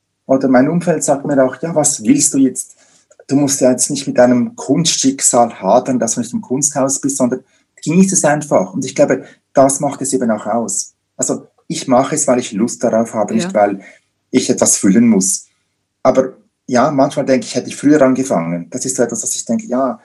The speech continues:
Speaker 1: hätte ich mit fünf-, mit zwanzig nach der Matura oder mit fünfundzwanzig angefangen, etwas zu machen. Aber es ist gut so.
Speaker 2: Mhm.
Speaker 1: Also ich kann sehr entspannt das angehen. Ich muss ja nichts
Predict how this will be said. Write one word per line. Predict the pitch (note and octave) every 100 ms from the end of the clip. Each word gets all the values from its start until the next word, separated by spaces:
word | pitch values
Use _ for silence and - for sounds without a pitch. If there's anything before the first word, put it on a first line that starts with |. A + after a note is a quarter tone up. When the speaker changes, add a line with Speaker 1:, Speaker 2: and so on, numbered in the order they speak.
| _ _
Speaker 1:
hätte | C3+
ich | C3+
mit | C#3 -
fünf-, | C3 C3+ -
mit | - C3 -
zwanzig | C#3 C#3+ - C3
nach | A#2+ C3
der | C3+
Matura | B2 - C#3+ D3
oder | B2+
mit | B2
fünfundzwanzig | B2 C#3+ D#3 C#3 C3+ B2+ B2+
angefangen, | A#2+ A#2+ B2+ A#2 A#2
etwas | A2+ A#2
zu | -
machen. | A2+ A2 - A#2 - _ _ _ _ - -
Aber | -
es | F#3
ist | F#3+
gut | - G3+
so. | - C#3 C#3+ -
Speaker 2:
Mhm. | - F3+
Speaker 1:
Also | C#3 C#3 - _ -
ich | - -
kann | D3+ C3+
sehr | C3+ A#2+
entspannt | A#2+ A2+ G2+ F#2+ G2
das | -
angehen. | G2 - G2
Ich | -
muss | A2+ -
ja | G3
nichts | G3 F#3+ - - -